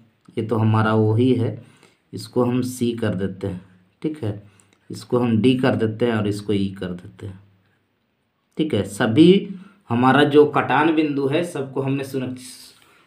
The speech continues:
बिल्कुल सुसज्जित तरीके से सुनिश्चित कर लिया बच्चों। ठीक है, चलिए अब प्रथम पाद की बात आएगी तो हमारा यही पूरा एरिया चाहिए, ये हमारा बाई ओएक्स,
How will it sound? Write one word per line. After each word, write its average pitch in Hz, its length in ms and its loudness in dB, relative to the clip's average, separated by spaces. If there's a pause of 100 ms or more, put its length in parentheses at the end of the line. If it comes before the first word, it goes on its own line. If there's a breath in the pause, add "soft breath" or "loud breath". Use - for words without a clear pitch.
(120 soft breath)
बिल्कुल 151 460 4
सुसज्जित 170 640 4
तरीके 160 400 6
से 165 120 0
सुनिश्चित 165 540 -2
कर 147 180 0
लिया 147 280 2
बच्चों। 175 340 -4 (560 soft breath)
ठीक 180 200 4
है, 98 300 -4 (380)
चलिए - 460 -2 (880 loud breath)
अब - 180 -2
प्रथम 175 500 4
पाद 180 360 6
की 180 100 4
बात 156 360 6
आएगी 143 400 4
तो 175 140 -6
हमारा 127 360 2 (120)
यही 123 300 0
पूरा 143 240 0
एरिया 139 380 2
चाहिए, 156 400 -4
ये 113 140 -4
हमारा 117 300 -2
बाई 113 540 0 (320)
ओएक्स, 107 480 0